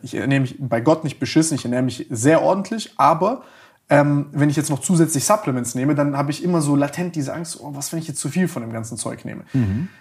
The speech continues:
Speaker 1: Aber wissen tue ich's nicht wirklich und ich kann jetzt auch nicht alles mit einem Bluttest sehen.
Speaker 2: Na, na.
Speaker 1: Äh, vielleicht mein Vitamin D.
Speaker 2: Ja.
Speaker 1: Was
Speaker 2: Ja, auf jeden
Speaker 1: regelmäßig
Speaker 2: Fall.
Speaker 1: beschissen ist, obwohl ich Vitamin D nehme, aber
Speaker 2: Okay, dann fünfundzwanzig O H D, oder was testest du?
Speaker 1: Äh, ja.
Speaker 2: Ja, und ist auch wirklich beschissen, krass.
Speaker 1: Nein, also weiß ich,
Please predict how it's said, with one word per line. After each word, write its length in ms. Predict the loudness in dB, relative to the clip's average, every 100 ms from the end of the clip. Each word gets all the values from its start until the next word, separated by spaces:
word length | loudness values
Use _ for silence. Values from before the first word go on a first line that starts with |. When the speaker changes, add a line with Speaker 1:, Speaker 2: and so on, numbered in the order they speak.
| -2
Speaker 1:
Aber 180 | 2 4
wissen 240 | 4 4
tue 200 | 8 10
ich's 120 | 8
nicht 160 | 2 0
wirklich 420 | 0 0 -2 0
und 380 | 0 2 0 -8 _ _ -6
ich 120 | -4
kann 140 | 0
jetzt 160 | 0 0
auch 140 | -2
nicht 140 | -2 -2
alles 200 | -2 -4
mit 80 | -6
einem 100 | -4
Bluttest 460 | -4 -4 -6 -8 -6
sehen. 260 | -4 -4 -6 -6
Speaker 2:
Na, 280 | -6 -6 -14 _ _ _ -16
na. 120 | -12 -6
Speaker 1:
Äh, 60 |
vielleicht 240 | 2 2 4
mein 120 | 4
Vitamin 300 | 4 2 6
D. 240 | 6 6 0 -14 -4
Speaker 2:
Ja. 320 | 0 0 -2 _ -4
Speaker 1:
Was 120 | 4
Speaker 2:
Ja, 20 |
auf 60 | 6
jeden 100 | 6
Speaker 1:
regelmäßig 240 | 6 4 2
Speaker 2:
Fall. 60 |
Speaker 1:
beschissen 360 | 4 6 4 4
ist, 80 | 0
obwohl 240 | 4 4
ich 80 | 6
Vitamin 340 | 2 4 4
D 140 | 6 6
nehme, 260 | 4 0
aber 220 | 2 0 0
Speaker 2:
Okay, 320 | 0 0 -2 0
dann 160 | -2
fünfundzwanzig 500 | 0 -2 0 -2 -2
O 80 | -2
H 60 | 0
D, 160 | -2
oder 220 | -4 -4
was 120 | -4 -4
testest 320 | -8 -10 -12
du? 120 | -12 -14 _ _ _ _ 0
Speaker 1:
Äh, 160 | 4
ja. 80 | 4 0 -4
Speaker 2:
Ja, 300 | -2 -4 -6
und 140 | -8
ist 160 | -8 -10
auch 160 | -8 -4
wirklich 340 | -4 -6 -10
beschissen, 360 | -16 -14 -14 -16
krass. 280 | -12 -10 -2
Speaker 1:
Nein, 340 | 0 2 0
also 180 | -2 0
weiß 180 | -2
ich, 80 | -4